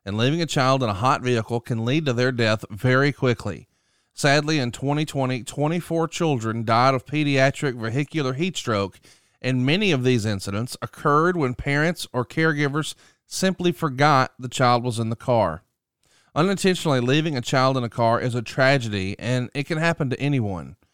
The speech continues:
Please set yourself reminders on your cell phone or place something you'll need in the back seat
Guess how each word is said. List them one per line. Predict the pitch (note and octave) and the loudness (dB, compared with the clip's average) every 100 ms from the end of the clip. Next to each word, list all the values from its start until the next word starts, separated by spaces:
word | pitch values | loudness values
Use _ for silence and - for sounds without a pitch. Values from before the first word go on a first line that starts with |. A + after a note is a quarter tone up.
| _ _ _ | _ _ _
Please | F#3+ A#3 B3+ | -2 0 0
set | - F#3+ | 2 2
yourself | A#2+ D3+ - D3+ C#3+ | 0 -4 0 0 0
reminders | C3 B2+ C3+ D3 C3 A#2+ | -2 2 2 2 0 0
on | A#2 A2 | -2 -4
your | G2 | -6
cell | - D3+ D3 | 0 2 2
phone | - G2+ F2+ G2 - _ | 2 -2 -2 -6 -14 _
or | B2+ | -4
place | C3 D3+ F#3 - | 0 2 2 2
something | G3+ F#3+ F#3 | -2 0 0
you'll | D#3+ D3+ | 2 2
need | C#3 C#3+ | 4 4
in | C3 | 2
the | |
back | A2+ A2+ C3+ - | 2 0 0 -2
seat | B2 A2 G2+ | -2 -2 -4